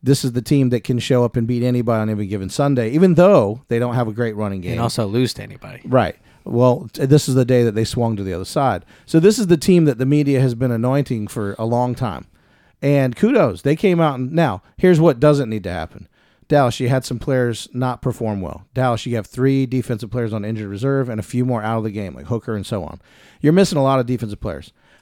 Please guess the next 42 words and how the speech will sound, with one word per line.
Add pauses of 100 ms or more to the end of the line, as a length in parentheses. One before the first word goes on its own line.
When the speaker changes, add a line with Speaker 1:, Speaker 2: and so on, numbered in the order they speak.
(140)
Speaker 1:
But
everyone's
talking
about
Dallas
is
peaking
and
they're
healthy.
They're
not. (160)
They're
gonna
get
healthier
in
the
next
few
weeks. (420)
Dallas,
just
shake
it
off.
They
got
on
you
early. (360)
Dak,
you
can't
be
expected
to
do
everything
all
the
time.